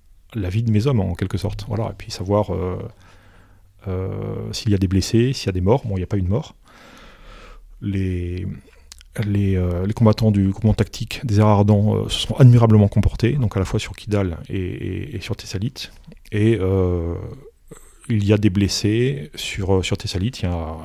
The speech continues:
il y a un véhicule, euh, un véhicule de la blindée qui, qui a explosé sur, euh, sur un, sur une mine ou un engin explosif improvisé. Et puis il y a eu un, un tir, euh, de mortier ou de, ou de chicom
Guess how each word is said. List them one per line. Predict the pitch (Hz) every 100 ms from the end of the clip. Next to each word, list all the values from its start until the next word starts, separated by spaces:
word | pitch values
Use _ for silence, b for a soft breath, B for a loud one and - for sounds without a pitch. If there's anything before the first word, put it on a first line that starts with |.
| 101
il |
y | 101
a | 92
un |
véhicule, | 90 98 - 98
euh, | 87 82 78 - 95 107
un | 92
véhicule | 98 - 98
de |
la | 92
blindée | 92 92 92 98
qui, | 92 - 87
qui | -
a | 92
explosé | 90 - 98 101
sur, | 101 - 85
euh, | 85 80 98
sur | - 107 92
un, | 87 85 82 87 90 - -
sur | - 95
une |
mine | 95 135
ou | 127
un | 90
engin | 87 110
explosif | 101 - 101 -
improvisé. | 95 95 87 104 143 _ - - _ _ _ _ - -
Et | -
puis | - 117
il | 117
y |
a | 101
eu | 104
un, | 101 92 85 B B B B B
un | 98
tir, | - - 127 147 - B B B B B B _ -
euh, | 98 95 90 90 87 90 92 98
de | 101
mortier | 101 - - 113 117 127
ou | - 107
de, | 98
ou | 90 110
de | 101
chicom | - - - 120 131